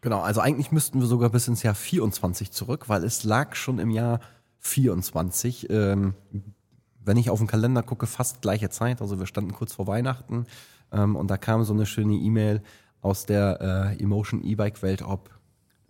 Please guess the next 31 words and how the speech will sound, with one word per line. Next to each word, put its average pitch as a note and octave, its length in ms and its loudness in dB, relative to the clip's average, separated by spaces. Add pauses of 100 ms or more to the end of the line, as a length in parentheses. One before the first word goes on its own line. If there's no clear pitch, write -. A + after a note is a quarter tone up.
(260)
also F#2 220 -2
Rundschreiben G2+ 680 2
auch G2+ 220 -2
an F#2+ 180 0
die, F#2 220 0
äh, F#2+ 320 -4
anderen B2 340 2
Händler A2+ 380 2
in G2 160 -4
Cloppenburg, G#2 420 -2
ob G#2 160 -4
wir G#2 80 -2
uns G#2+ 180 -2
nicht G#2+ 200 -4
mal G2+ 240 0 (280)
für - 200 -2
ein A#2+ 80 2
gemeinsames A#2 640 2
Anliegen G#2 520 2
zusammensetzen - 840 -6
wollen - 300 -8
würden. - 260 -12 (500)
Ja, G#2+ 120 2
gesagt, F#2+ 360 0
getan. G#2+ 540 2
Ähm, A2 380 2
das G2+ 160 0
haben A2 120 4
wir G#2 60 2
dann F#2+ 200 2
getan. G2+ 520 -2